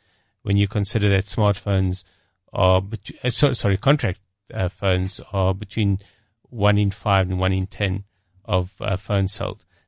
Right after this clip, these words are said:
So here's the company that sells half of all prepaid phones in the market. They can tell you exactly what's happening in the prepaid market. And what John told me was staggering. In the last six months of last year, of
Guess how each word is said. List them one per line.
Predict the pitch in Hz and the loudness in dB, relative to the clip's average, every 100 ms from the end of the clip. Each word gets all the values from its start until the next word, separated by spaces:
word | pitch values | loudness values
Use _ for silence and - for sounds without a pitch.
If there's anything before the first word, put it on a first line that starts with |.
| - | -6
So | 110 | -2
here's | 120 190 185 - - | 2 2 0 -6 -16
the | - | -6
company | - 113 113 104 | 0 0 2 0
that | - | 2
sells | 107 101 | 2 2
half | - 113 143 | 2 2 2
of | 113 104 _ _ _ _ | -2 -4 _ _ _ _
all | 143 135 | 4 6
prepaid | 123 - 123 117 107 | 6 2 2 4 4
phones | - 101 98 98 | 4 4 4 2
in | 98 | 2
the | |
market. | 90 95 95 107 | 4 4 2 0
They | 123 | 0
can | 147 123 | 2 0
tell | - 107 | 2 2
you | |
exactly | 101 95 95 113 - 104 | 2 0 0 0 2 -2
what's | 92 | -2
happening | 98 - 98 | -4 -4 -2
in | |
the | 92 | -2
prepaid | - 95 95 95 | -2 -6 -4 -4
market. | - 92 - - - | -2 -2 -4 -14 -4
And | 98 | 2
what | 98 117 | 4 2
John | - 107 101 | 2 4 4
told | 98 113 101 | 4 2 4
me | 95 92 - _ _ _ | 2 0 -2 _ _ _
was | - 98 | 0 2
staggering. | - 110 101 98 92 95 _ _ _ _ - _ _ _ _ | 4 2 4 4 2 -2 _ _ _ _ -20 _ _ _ _
In | 120 | 4
the | 110 | 6
last | 123 151 | 8 6
six | - 151 - | 2 -2 2
months | 117 113 - | 4 4 2
of | 110 98 | 0 4
last | 101 98 - | 6 4 2
year, | 101 92 90 - _ _ _ _ _ _ _ - | 0 0 0 -6 _ _ _ _ _ _ _ 4
of | 113 110 | 4 4